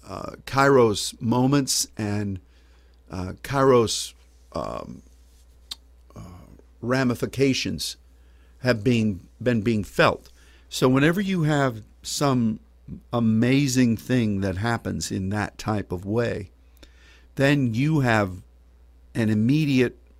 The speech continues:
bum's rush, as it were, to position. And, um, the enemy is trying to take advantage. He's trying to assess. He's trying to plan and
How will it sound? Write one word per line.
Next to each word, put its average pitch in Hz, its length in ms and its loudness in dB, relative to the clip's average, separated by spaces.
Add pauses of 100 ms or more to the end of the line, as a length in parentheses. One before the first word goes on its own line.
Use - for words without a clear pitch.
(160)
bum's 127 480 2
rush, 110 640 2 (100)
as 101 220 -4
it - 120 -6
were, 92 420 -4 (680)
to 104 480 2 (120)
position. 107 720 -2 (840)
And, 107 440 2
um, 95 420 0 (920)
the 127 220 4
enemy 135 400 6
is 117 200 -2
trying 120 380 0
to 110 100 -8
take 117 320 -2
advantage. 101 580 -4
He's 107 180 -6
trying 110 300 -2
to 101 120 -2
assess. 101 560 -2
He's 107 160 -6
trying 107 380 -2
to 95 200 -10 (680)
plan 113 600 0
and 90 300 -6